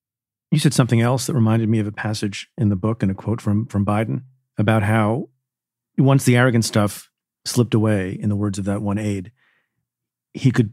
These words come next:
be in a position to become president. But he said something else sort of related to that. And this is in twenty sixteen when he was thinking about running, not running, and then Bo passes away. And he's asked a question, as you write in the book,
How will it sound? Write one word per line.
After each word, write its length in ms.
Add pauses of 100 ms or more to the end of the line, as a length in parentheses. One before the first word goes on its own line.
(140)
be 80
in 60
a 60
position 280
to 60
become 240
president. 280
But 80
he 60
said 140
something 240
else 180
sort 100
of 100
related 420
to 100
that. 240 (600)
And 100
this 100
is 120
in 80
twenty 240
sixteen 680 (520)
when 200
he 120
was 180
thinking 200
about 200
running, 460
not 220
running, 380
and 100
then 120
Bo 160
passes 380
away. 380 (1040)
And 80
he's 160
asked 300
a 60
question, 560
as 120
you 80
write 160
in 80
the 60
book, 320